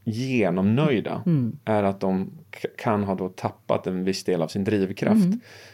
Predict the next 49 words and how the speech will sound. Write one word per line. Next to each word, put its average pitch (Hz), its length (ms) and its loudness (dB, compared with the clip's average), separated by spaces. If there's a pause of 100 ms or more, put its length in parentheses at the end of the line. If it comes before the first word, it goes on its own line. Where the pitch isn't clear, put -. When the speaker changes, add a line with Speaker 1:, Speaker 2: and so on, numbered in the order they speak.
(140)
Speaker 1:
Vilket 113 400 -2
de, 98 560 0 (720)
de 120 160 2
kan 127 120 2
ju 110 60 4
ha 110 60 -2
kommit 104 240 0 (200)
överens 127 580 0 (100)
med 107 120 -2
sig 101 100 -4
själva 92 140 2
om 98 80 2
att 101 100 0
det 143 80 4
är 135 120 6
okej 101 360 2
att 87 100 -4
det 170 80 2
är 160 40 4
Speaker 2:
Mm. 135 120 4
Speaker 1:
så. - 340 -2
Speaker 2:
Mm. 139 180 0 (120)
Speaker 1:
Men 110 280 2
just 120 340 0
i - 20 2
den 104 80 2
här 104 60 2
övergången 113 760 2
så - 140 -8
kan 92 220 -2
det 92 80 0
vara 90 240 0
lurigt 107 720 0
Speaker 2:
Mm. 165 180 0
Speaker 1:
att, 139 200 -8
att 104 140 -4
gå 101 240 0
från 98 220 -2
väldigt 110 280 2
mycket 101 200 0
dopamin 95 360 -2
till - 80 -10
plötsligt - 280 -6
serotonin, - 560 -2
och - 80 -4
så 185 60 0
Speaker 2:
Mm. 156 100 -4
Speaker 1:
tappar 110 260 -2
man 92 260 -2